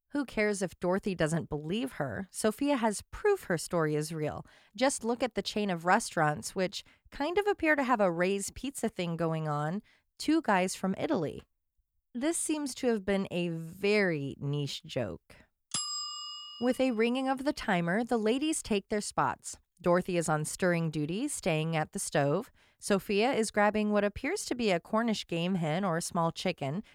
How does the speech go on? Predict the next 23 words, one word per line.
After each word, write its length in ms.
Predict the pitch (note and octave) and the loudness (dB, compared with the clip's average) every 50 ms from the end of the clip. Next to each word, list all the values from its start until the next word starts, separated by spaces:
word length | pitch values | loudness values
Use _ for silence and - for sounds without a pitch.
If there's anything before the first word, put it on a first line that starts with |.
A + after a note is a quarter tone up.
| _ _ _ - | _ _ _ -10
standing 360 | - - G3 F#3 F3+ E3+ E3 | -4 0 0 2 2 0 0
closest 420 | E3 - F#3 E3+ - - E3 - | 0 0 0 0 0 -4 -8 -10
to 80 | - D3+ | -8 -8
the 80 | D#3 | -8
fridge 400 | D3 - - F#3+ D#3+ C#3+ D3 - | -6 -4 0 0 0 0 0 -2
at 120 | - C#3+ - | -4 -6 -4
the 100 | C3+ C#3+ | -2 -2
island. 420 | D#3+ G3 F3+ G#2+ C#2 D2 - - - _ _ _ _ _ _ _ | 0 0 0 -2 -4 -8 -12 -14 -16 _ _ _ _ _ _ _
On 240 | - D#3+ F3 E3 E3 | 2 4 4 4 4
the 60 | D#3+ | 2
sink 320 | D#3 - - B3 A#3 - - | 0 0 0 0 -2 -2 -2
side 280 | - F#3 D#3+ E3+ F#3 | 0 2 2 2 2
is 140 | F#3 E3+ F3 | 0 -2 0
Rose, 540 | F#3+ G#3 G3 D#3+ D3+ E3 G3+ A#3 - - - _ | 2 2 4 4 4 2 0 -2 -6 -10 -12 _
the 80 | - D#3+ | -6 -6
seasoner. 580 | - - G#3+ F#3+ E3 E3 D3+ C3+ C3 C#3+ A3 - _ _ _ _ _ _ _ _ | -4 -2 -2 -2 -2 -2 -2 -4 -4 -4 -6 -8 _ _ _ _ _ _ _ _
Finally, 380 | - G#3+ A3 A#3+ C4 C#4 D4 D#4 | 0 2 2 2 2 0 0 0
Blanche, 500 | B3+ A3+ F3+ D#3+ D#3 F#3 - - - - _ _ _ _ | 0 2 2 4 4 2 0 -2 -6 -10 _ _ _ _
the 100 | - F3 | -4 -4
violent 580 | D#3+ D#3 E3 F#3+ A3+ C#4 D4 D#4 D#4 C#4 - - | -2 2 4 6 6 6 6 4 0 -2 -2 -6
stuffer, 500 | - - B3 A3 - - - C#3+ D3+ - | -2 2 2 2 2 2 0 0 0 0
and 240 | - F3 G3+ G3+ G3+ | 2 2 2 2 2
the 160 | F#3+ A3+ G#3+ | 2 0 0